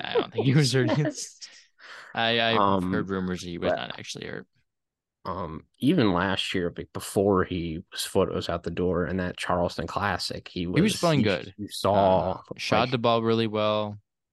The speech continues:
Speaker 2: he was really
Speaker 1: Was
Speaker 2: good two years
Speaker 1: distributing it.
Speaker 2: ago. Um, what he can do in the pick and roll for Rutgers and really change how their offense is run, 'cause I think last year Rutgers had the same problem Wisconsin had.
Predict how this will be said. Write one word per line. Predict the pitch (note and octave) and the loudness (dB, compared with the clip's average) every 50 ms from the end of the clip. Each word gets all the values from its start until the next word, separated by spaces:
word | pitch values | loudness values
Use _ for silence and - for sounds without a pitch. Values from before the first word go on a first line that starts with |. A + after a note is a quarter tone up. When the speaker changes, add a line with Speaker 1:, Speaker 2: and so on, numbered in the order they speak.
| _ _ | _ _
Speaker 2:
he | - - B2+ | -2 -2 -2
was | A#2+ G2+ G2 - | -2 -2 -2 2
really | G#2 G#2 G#2+ G#2 G2 | 4 6 6 6 6
Speaker 1:
Was | F#2 | 4
Speaker 2:
good | - F#2+ F#2 F2+ - | 2 0 0 0 -2
two | - A2+ A2+ | -2 0 0
years | G#2+ | 2
Speaker 1:
distributing | G#2+ G#2+ A2 A2 G#2+ G#2+ | 2 2 2 2 0 0
it. | G#2+ G#2+ G#2 | -2 -2 -2
Speaker 2:
ago. | - - - F2+ F2 - - - - _ - | -4 -4 -6 -6 -8 -12 -16 -20 -20 _ -8
Um, | - F2 F#2 F#2 F2+ F#2 D2+ F2+ F#2 - _ _ _ _ _ _ | -6 -4 -4 -4 -4 -6 -6 -8 -10 -12 _ _ _ _ _ _
what | - - G#2 A2 G#2 | -12 -4 -2 -2 2
he | - C3+ C3 | 4 4 2
can | C3 - C3+ | 4 4 2
do | A#2 A#2+ A#2 A#2 A2+ | 2 4 4 2 2
in | G2+ | 2
the | F#2 F#2 | 0 -4
pick | - - A#2 G2 - - | -4 -4 -6 -4 -4 -4
and | F#2+ F#2 F2+ | -4 -2 -2
roll | F#2 F#2+ G#2 G#2+ A2+ A#2 A2+ | 0 2 2 2 2 0 -2
for | - - G2+ | -4 -6 -6
Rutgers | F2+ F#2+ F#2+ F#2+ - - G#2+ G#2+ G#2 - | -2 0 0 0 0 0 -2 -2 -2 -2
and | F#2+ G2 G#2+ | -6 -8 -4
really | G#2 G#2 G#2 G2+ F#2+ | -2 0 0 0 -2
change | - - - - G2+ F#2 F#2 G2+ G2 G#2 G2+ - - - - | -2 -6 -6 -4 -4 -2 -2 -2 -2 -2 -4 -4 -8 -10 -4
how | - G2+ E2+ F2+ | -2 -2 0 2
their | G#2 E2+ D2 | 2 0 2
offense | E2 E2 - - - G2 G2 F#2 - | 0 0 -2 -4 -4 -6 -6 -6 -6
is | F#2 F2+ E2+ - | -6 -8 -6 -6
run, | F#2+ F2+ F2+ F#2+ G2 G2+ G#2+ A2 - - | -6 -4 -4 -4 -4 -4 -6 -8 -10 -10
'cause | - A#2 G#2 | -8 -4 -4
I | G2 F#2+ | -4 -2
think | - A2+ G2+ - | -2 -2 -2 0
last | G2 G2 F#2+ G2+ - - - | 0 0 0 0 -2 -4 -4
year | - F2+ | -4 -2
Rutgers | F#2+ F#2+ F2+ F#2+ - - F#2 F2+ - | -2 0 -2 -2 0 -2 -4 -4 -2
had | - F2+ E2+ | -4 -6 -6
the | - G#2 | -6 -8
same | - - F2+ F#2 | -8 -6 -6 -8
problem | - - - F2+ - G2 F2+ E2+ | -6 -4 -4 -2 -2 -2 -4 -4
Wisconsin | E2 - - - - F#2 G2+ G#2 - - E2+ E2+ | -6 -8 -8 -4 -4 -2 -2 -2 -4 -6 -6 -6
had. | - G#2 F#2 F#2+ F#2+ G2 F#2+ - | -6 -6 -6 -4 -4 -4 -6 -8